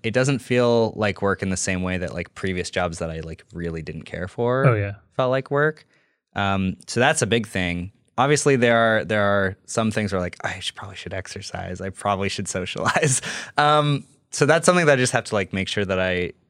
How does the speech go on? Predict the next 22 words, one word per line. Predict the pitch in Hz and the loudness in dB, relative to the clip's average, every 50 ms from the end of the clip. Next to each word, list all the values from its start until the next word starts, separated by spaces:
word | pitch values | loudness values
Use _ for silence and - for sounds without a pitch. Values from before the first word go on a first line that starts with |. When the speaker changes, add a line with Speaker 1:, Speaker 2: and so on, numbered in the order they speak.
| _ - | _ -8
Speaker 1:
do, | 92 92 90 92 104 113 | -4 -2 -2 0 0 -2
but | 104 107 92 | -2 -2 -2
I'm | 90 87 87 | -2 -2 -4
a | 87 | -4
very | 85 87 85 85 | -2 -2 -2 -2
social | - - 87 87 - 87 | -4 -4 -4 -6 -6 -6
person, | - - 87 85 - 85 | -6 -6 -6 -6 -6 -8
so | 85 - 85 | -8 -6 -6
I | 85 | -4
end | 82 | -4
up | 85 80 - | -6 -8 -8
doing | - 85 82 82 | -8 -8 -8 -8
that | 82 - - | -8 -10 -10
anyway. | - 82 80 82 87 90 90 98 107 - _ _ _ _ _ _ _ _ _ _ - | -12 -10 -10 -8 -8 -6 -6 -8 -10 -12 _ _ _ _ _ _ _ _ _ _ -6
Uh, | 98 92 90 87 87 85 - | -4 -2 0 0 -2 -2 -2
I | - 107 131 | -2 0 0
would | 147 139 | 0 2
say | - 135 127 | 0 0 2
my | 123 117 113 110 104 | 2 2 0 0 0
most | 101 104 101 104 104 - - - - - _ | 0 0 0 0 0 -2 -4 -10 -14 -14 _
used | - 95 95 95 92 - - | -6 -4 -2 -2 -4 -4 -2
app | 90 90 90 90 - | -2 0 0 0 -2